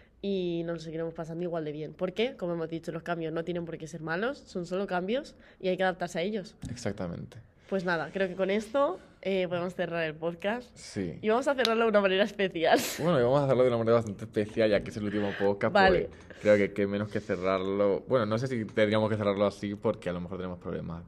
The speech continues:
Speaker 2: de
Speaker 1: De copyright.
Speaker 2: No sabemos, es que
Speaker 1: Bueno,
Speaker 2: tampoco
Speaker 1: mira, sinceramente creo que no lo podemos permitir
Speaker 2: <laughs> No,
Speaker 1: con el
Speaker 2: no lo
Speaker 1: dinero
Speaker 2: podemos.
Speaker 1: que hemos ganado.
Speaker 2: Tampoco sabemos
Speaker 1: Vale,
Speaker 2: si
Speaker 1: pues pon un cachito y lo quitamos porque eso no pasa
Speaker 2: Vale.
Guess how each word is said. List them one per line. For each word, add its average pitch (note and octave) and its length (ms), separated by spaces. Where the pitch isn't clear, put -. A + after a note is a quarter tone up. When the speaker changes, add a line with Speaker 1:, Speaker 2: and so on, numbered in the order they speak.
Speaker 2:
de - 480
Speaker 1:
De G#3+ 140
copyright. G3 540
Speaker 2:
No F#2 140
sabemos, G2 340
es F#2 60
que G#2 80
Speaker 1:
Bueno, G#3 140
Speaker 2:
tampoco G3 100
Speaker 1:
mira, F#3+ 100
sinceramente G#3 540
creo G3+ 160
que G#3 80
no G#3 80
lo G3 80
podemos F#3+ 200
permitir F#3 360
Speaker 2:
<laughs> E3+ 40
No, F3+ 120
Speaker 1:
con - 20
el - 60
Speaker 2:
no F3+ 160
lo G3 80
Speaker 1:
dinero G#3 60
Speaker 2:
podemos. E3+ 280
Speaker 1:
que - 60
hemos A#3 240
ganado. G#3 420
Speaker 2:
Tampoco B2 280
sabemos C#3+ 220
Speaker 1:
Vale, - 100
Speaker 2:
si A3 60
Speaker 1:
pues G#3 100
pon A3+ 120
un A#3 60
cachito A#3 560
y G#3+ 60
lo F#3+ 140
quitamos F3+ 400
porque F3 180
eso F3 80
no F3+ 80
pasa F3 220
Speaker 2:
Vale. D#3+ 140